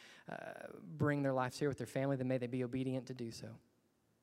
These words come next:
Lord, if there's any in this room who are hurting, who are mourning, then may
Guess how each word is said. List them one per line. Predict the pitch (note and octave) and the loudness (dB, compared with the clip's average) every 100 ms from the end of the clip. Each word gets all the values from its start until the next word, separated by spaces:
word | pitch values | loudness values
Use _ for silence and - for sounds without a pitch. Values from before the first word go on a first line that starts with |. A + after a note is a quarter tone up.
| _ _ _ _ _ _ - - | _ _ _ _ _ _ -20 -8
Lord, | C3 C3 | -2 -2
if | - | 0
there's | B2 | 0
any | C3 | 2
in | C3+ | 2
this | B2+ - | 0 0
room | C3 A#2+ | 0 0
who | A#2 | -2
are | A#2 | 0
hurting, | C#3+ C#3 B2+ | 0 2 0
who | A#2 | -2
are | |
mourning, | A#2 C3 C3 B2+ | -2 -2 -2 -2
then | A#2+ A#2+ | -2 -2
may | B2 A#2+ | -2 -2